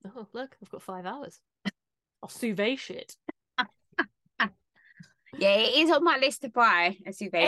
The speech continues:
Speaker 1: Is
Speaker 2: machine.
Speaker 1: it?
Speaker 2: Yeah, but it's not the top of my list. All right,
Speaker 1: Um,
Speaker 2: we're
Speaker 1: there's,
Speaker 2: done.
Speaker 1: no, there's one more thing.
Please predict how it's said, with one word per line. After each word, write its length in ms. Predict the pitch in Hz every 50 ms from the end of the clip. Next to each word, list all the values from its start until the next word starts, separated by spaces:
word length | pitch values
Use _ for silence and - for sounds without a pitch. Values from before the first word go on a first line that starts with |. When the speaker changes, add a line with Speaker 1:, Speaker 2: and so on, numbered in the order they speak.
| 349
Speaker 1:
Is 140 | 480 640 622
Speaker 2:
machine. 100 | - 349 -
Speaker 1:
it? 500 | 269 - - - 196 196 190 185 175 - - 208 196
Speaker 2:
Yeah, 540 | 180 175 170 175 175 175 170 165 165 165 175 - _ _ _ _ _ _ _ _ _ _ _ _
but 120 | - 190 165
it's 220 | 165 131 165 -
not 280 | 208 196 190 175 - - _ _ _
the 80 | 185 170
top 180 | - - 165 -
of 20 | -
my 160 | 160 143 139
list. 320 | - - - 151 - - _ _ _ _ _ _ - - - _ _ _ _ - -
All 60 | 240
right, 140 | 269 254 -
Speaker 1:
Um, 60 | 262
Speaker 2:
we're 60 | 277 277
Speaker 1:
there's, 260 | - 302 285 285 294
Speaker 2:
done. 80 | - - - - _
Speaker 1:
no, 160 | - 330 339 311
there's 140 | 294 262
one 180 | 262 330 349 339
more 140 | 349 392 392 392
thing. 400 | - 440 494 480 311 214 196 185